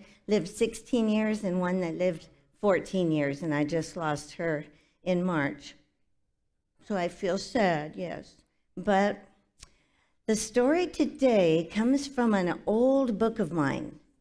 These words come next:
You see, it's really starting to get, get torn and worn. That's the way books do. I got this book when I was nine years old,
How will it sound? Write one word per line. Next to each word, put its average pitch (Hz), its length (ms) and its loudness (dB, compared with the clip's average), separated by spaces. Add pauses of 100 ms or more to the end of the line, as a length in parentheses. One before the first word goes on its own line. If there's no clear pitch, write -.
(1600)
You 180 140 -2
see, 226 240 2
it's 196 200 -2
really 226 300 2
starting 208 520 0
to 170 300 0 (640)
get, - 640 -2
get 190 280 -4
torn 190 460 -2
and 196 220 -2
worn. 208 480 -4 (400)
That's 185 180 0
the 202 80 -2
way 190 140 4
books 185 300 -2
do. 196 240 2
I 185 100 4
got 208 300 2
this 226 240 0
book 202 360 0
when 175 120 0
I 170 100 -2
was 147 180 -4
nine 160 320 0
years 220 300 -4
old, 190 500 2